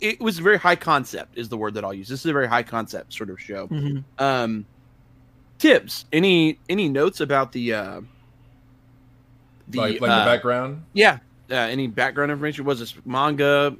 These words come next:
Speaker 1: Light
Speaker 3: Originally
Speaker 1: novel?
Speaker 3: light novel, then was
Speaker 1: Light novel.
Speaker 3: serialized in Square Enix,
Speaker 2: Hmm.
Speaker 3: Square Enix's seinen manga magazine, Young
Speaker 1: Okay.
Speaker 3: Gungan, as a manga, and then,
Speaker 1: Mm-hmm.
Speaker 3: uh,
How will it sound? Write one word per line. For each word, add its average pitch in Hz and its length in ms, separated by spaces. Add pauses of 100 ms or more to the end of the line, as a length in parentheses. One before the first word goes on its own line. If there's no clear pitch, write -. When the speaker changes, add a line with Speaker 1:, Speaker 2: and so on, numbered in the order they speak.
Speaker 1:
Light 131 280
Speaker 3:
Originally 180 300
Speaker 1:
novel? 208 140
Speaker 3:
light 175 200
novel, 185 680 (340)
then 147 280
was 147 80
Speaker 1:
Light 131 140
novel. 120 180
Speaker 3:
serialized 147 560
in 139 100
Square 143 300
Enix, 139 340
Speaker 2:
Hmm. 131 80 (180)
Speaker 3:
Square - 640
Enix's 131 460
seinen 131 680 (300)
manga 113 360
magazine, 107 720 (140)
Young 113 360 (100)
Speaker 1:
Okay. 107 320
Speaker 3:
Gungan, 139 100 (920)
as 110 140
a - 20
manga, 98 340 (200)
and 117 240
then, 120 540
Speaker 1:
Mm-hmm. 120 120
Speaker 3:
uh, 110 480